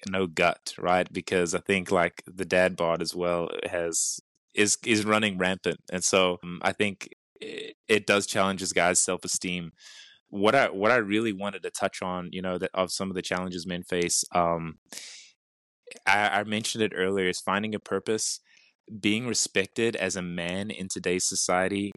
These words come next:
and then also finding their, their soulmate or their significant other. If you imp-, i-, improve your own health and fitness, it will actually open up doors and create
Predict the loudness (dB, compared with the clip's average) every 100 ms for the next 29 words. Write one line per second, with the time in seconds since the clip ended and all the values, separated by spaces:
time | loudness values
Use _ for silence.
0 | -8 -6 -4 -4 -4 -4 -2 -4 -6 -2
1 | 0 0 -2 -2 0 0 -4 -4 -2 -2
2 | 0 0 0 0 0 0 0 0 0 0
3 | 0 -2 -4 -4 -4 -4 -2 -2 -4 -8
4 | -20 -20 -20 -20 _ -2 -2 -2 0 2
5 | 2 0 -2 _ _ _ _ _ -2 -2
6 | -4 -4 -4 -2 -6 -6 -2 2 4 2
7 | 0 -8 -2 0 2 2 2 0 -4 0
8 | 0 0 -6 -2 -2 0 0 2 0 -2
9 | -16 -20 _ _ 0 2 0 2 0 0
10 | -2 -2 0 0 2 0 0 -2 0 2
11 | 2 0 -4 -8 -4 2 2